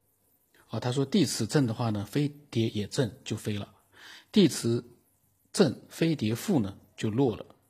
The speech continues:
他说对吧？嗯，他问我们，我们肯定是不知道了。然后老金说啊，他说就是没搞明白飞碟是怎么产生反磁力的。他说人处于磁-，强磁场当中呢，身体会产生变化，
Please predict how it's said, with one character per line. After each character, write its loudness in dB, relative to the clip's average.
他 -6
说 -2
对 2
吧？ -6
嗯， -10
他 -10
问 -2
我 -4
们， -14
我 -6
们 -6
肯 -8
定 -8
是 -8
不 -18
知 -16
道 -10
了。 -18
然 2
后 4
老 4
金 0
说 -2
啊， -10
他 -6
说 0
就 -2
是 0
没 4
搞 2
明 -4
白 -2
飞 2
碟 2
是 -2
怎 0
么 0
产 -4
生 -4
反 -8
磁 -8
力 -2
的。 -14
他 -8
说 0
人 0
处 -4
于 -2
磁-， -6
强 -2
磁 -4
场 -6
当 -2
中 0
呢， -2
身 0
体 -4
会 -2
产 -6
生 -4
变 2
化， -10